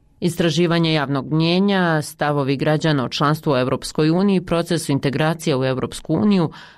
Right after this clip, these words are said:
provedeno u junu prošle godine. Ulazak u Evropsku uniju podržalo bi osamdeset tri zarez osam posto ispitanika iz Federacije B I H, četrdeset osam zarez tri posto iz Republike Srpske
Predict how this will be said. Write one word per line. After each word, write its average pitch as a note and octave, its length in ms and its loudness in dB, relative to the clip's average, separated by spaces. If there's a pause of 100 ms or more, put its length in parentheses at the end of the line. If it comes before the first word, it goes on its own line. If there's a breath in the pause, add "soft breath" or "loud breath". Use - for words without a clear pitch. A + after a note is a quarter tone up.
provedeno E3 580 0
u D3+ 40 2
junu C#3+ 420 0
prošle B2+ 360 -2
godine. A#2+ 440 0 (340 loud breath)
Ulazak D#3+ 500 0
u C#3 40 2
Evropsku C3+ 460 -2
uniju F#3 360 2
podržalo C#3 640 0
bi C3 260 -2 (100)
osamdeset C#3+ 800 0
tri E3+ 200 2
zarez C3+ 340 0
osam D3 260 -2
posto C#3+ 280 -2
ispitanika C#3 640 -2
iz D3+ 120 -2
Federacije D#3 580 0
B C3 160 -2
I B2 40 -2
H, B2+ 260 -6 (360 loud breath)
četrdeset D3 720 -2
osam C3+ 360 0
zarez C3 320 0
tri C#3+ 180 -2
posto C3+ 360 -2
iz A2+ 120 -2
Republike E3 540 0
Srpske D3+ 480 -4